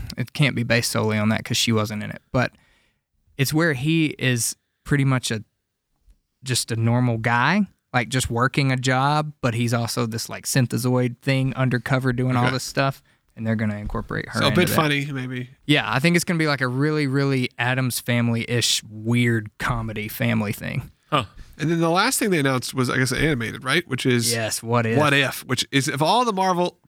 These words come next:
Speaker 2: products that they, they rolled out, this one I wasn't expecting
Speaker 1: Yeah.
Speaker 2: and makes me very excited.
Speaker 1: Yeah, this, there is a series called What If, an old
Speaker 2: Yeah.
Speaker 1: comic series, and they would take big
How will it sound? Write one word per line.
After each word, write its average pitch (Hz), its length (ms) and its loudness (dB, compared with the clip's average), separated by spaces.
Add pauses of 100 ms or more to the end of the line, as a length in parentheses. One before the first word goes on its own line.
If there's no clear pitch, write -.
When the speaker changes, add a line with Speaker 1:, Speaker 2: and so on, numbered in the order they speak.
Speaker 2:
products 160 500 0 (160)
that 135 140 0
they, 135 260 2 (300)
they 139 140 2
rolled 135 240 2
out, 120 180 2 (300)
this 165 380 0
one 139 240 2
I 131 140 -2
wasn't 151 300 2
expecting 180 560 0
Speaker 1:
Yeah. 107 160 2
Speaker 2:
and 143 140 2
makes 143 220 -2
me 143 120 2
very 123 520 2
excited. - 520 -10
Speaker 1:
Yeah, 107 240 2
this, 117 200 0 (120)
there 131 200 2
is 127 120 -2
a 117 80 0
series 143 340 4
called 120 200 0
What 113 200 0
If, 107 380 -4
an 117 80 0
old 110 100 0
Speaker 2:
Yeah. - 60 -8
Speaker 1:
comic 117 260 0
series, 113 300 0
and 113 100 2
they 110 80 2
would 110 140 -2
take 117 300 -2
big 117 280 -2